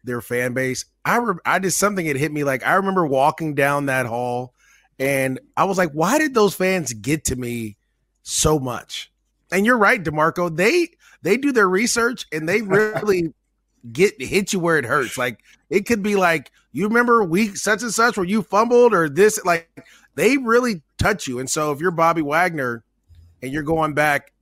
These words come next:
you know, you're going back home, you're gonna be excited. But I, I think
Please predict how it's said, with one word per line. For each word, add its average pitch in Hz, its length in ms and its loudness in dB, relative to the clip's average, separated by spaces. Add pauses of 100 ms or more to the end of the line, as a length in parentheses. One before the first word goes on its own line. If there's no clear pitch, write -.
(140)
you 240 80 -12
know, 175 140 -2
you're 196 100 -4
going 214 240 0
back 185 180 0
home, 202 160 -4
you're 196 80 -6
gonna 180 100 -8
be 185 60 0
excited. 185 500 0
But 175 240 2
I, 180 80 2
I - 40 2
think 233 340 -6